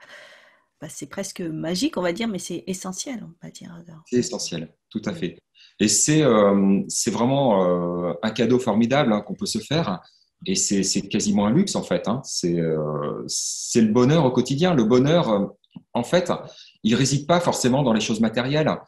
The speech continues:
Speaker 2: Euh, les choses matérielles, c'est juste une illusion, euh, ni plus ni moins. Alors, on est tous pareils, on aime bien avoir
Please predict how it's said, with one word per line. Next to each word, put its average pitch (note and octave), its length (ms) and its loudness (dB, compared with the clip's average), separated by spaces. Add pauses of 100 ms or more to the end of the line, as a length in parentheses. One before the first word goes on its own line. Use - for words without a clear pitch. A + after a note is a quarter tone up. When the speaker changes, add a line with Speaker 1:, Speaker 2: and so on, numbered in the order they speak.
(320)
Speaker 2:
Euh, F#2+ 180 4
les G#2 80 4
choses A2 220 0
matérielles, A#2 480 0
c'est F#2+ 160 -2
juste A2 200 -4
une G#2 140 4
illusion, A#2+ 480 0 (360)
euh, F2 280 -2
ni G#2+ 160 4
plus - 420 -2
ni A2 160 6
moins. D#3 240 2
Alors, F2+ 200 0
on E2+ 80 0
est E2 80 -4
tous - 160 -16
pareils, B2 440 -2
on D#2 100 -2
aime D#2 100 -2
bien E2+ 180 -4
avoir E2+ 260 -4